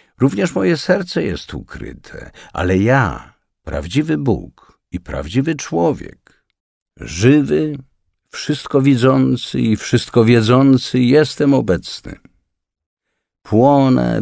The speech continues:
pragnieniem, aby wszyscy przyszli do moich tabernakulów, przede wszystkim moi kapłani, ci, których wybrałem na moich bliskich przyjaciół, przyjaciół mojego serca. Kapłanowi, który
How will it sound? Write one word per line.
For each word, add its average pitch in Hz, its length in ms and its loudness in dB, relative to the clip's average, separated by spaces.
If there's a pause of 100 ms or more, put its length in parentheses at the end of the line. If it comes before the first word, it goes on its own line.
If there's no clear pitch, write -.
pragnieniem, 104 760 0
aby 95 260 0
wszyscy - 640 -2
przyszli 80 580 -6
do 71 140 -4
moich 104 440 0
tabernakulów, 80 1200 -4 (460)
przede 110 280 2
wszystkim 139 400 2
moi 143 220 6
kapłani, 151 720 -2 (600)
ci, - 160 -2
których 120 320 0
wybrałem 117 600 4
na 117 100 2
moich 117 320 2
bliskich 135 640 -2
przyjaciół, - 760 -6 (320)
przyjaciół 110 540 2
mojego 139 360 0
serca. - 520 -10 (1300)
Kapłanowi, 147 720 2
który 123 580 2